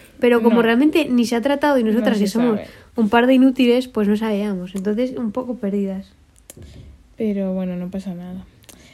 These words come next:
Speaker 2: Ya hablaremos de la universidad detenidamente en otro momento.
Speaker 1: Sí, porque eso se merece un podcast
Speaker 2: Completo.
Speaker 1: más que completo. Pero bueno,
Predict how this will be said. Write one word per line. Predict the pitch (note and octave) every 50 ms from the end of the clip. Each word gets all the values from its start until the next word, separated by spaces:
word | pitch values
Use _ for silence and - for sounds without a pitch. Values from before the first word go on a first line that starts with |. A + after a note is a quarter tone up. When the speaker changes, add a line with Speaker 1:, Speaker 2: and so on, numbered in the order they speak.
| - _ _ -
Speaker 2:
Ya | A3+ G#3 G3
hablaremos | F#3+ F#3+ G3 G3 G3 F#3+ F#3+ F#3+ F#3 F#3
de | F#3
la | F#3
universidad | F#3 F#3 F3+ F3+ F3+ F#3 - - F#3+ F3+ F3
detenidamente | F3+ F3 F3+ F#3+ F3 F3 E3+ F3 F#3+ G#3 G#3 G3 - F#3+
en | G3
otro | G3+ - - G3+
momento. | G3 G3 G3+ G#3+ A3 G3 G#3+ A3+
Speaker 1:
Sí, | B3 C#4
porque | G#3+ G#3+ A3 G#3+ A3+
eso | A3+ B3 B3+
se | B3+
merece | A#3 A3+ A3 A3+ G#3+ A3 - A#3+ A3+ A3 G#3+ G#3 G3+ G3 -
un | A#3 G#3 G3+
podcast | - - G#3 G3+ G3+ - G3+ F#3+ F#3+ F#3+ F#3+ - - _ - - - - -
Speaker 2:
Completo. | - A3+ A3 G#3 G#3 G#3+ G#3+ A3 A#3 B3 A3+ - _ _ _ _ _ _ _ _ _ _ _ _ _ _ _ _ _ -
Speaker 1:
más | G#3 G#3 A3 G#3+
que | - G#3+ F#3
completo. | F3+ F3+ F3+ F3 F#3+ F#3+ F#3 - - _ _ _ _ _ _ _ _ _ _ _ _ _ _ - - _ _ - - - - - - - - - _ _ _ _ _ _ _ _ -
Pero | B3+ A#3+ A#3 A3+
bueno, | A3 B3 C#4+ C#4 C4 G#3+ G3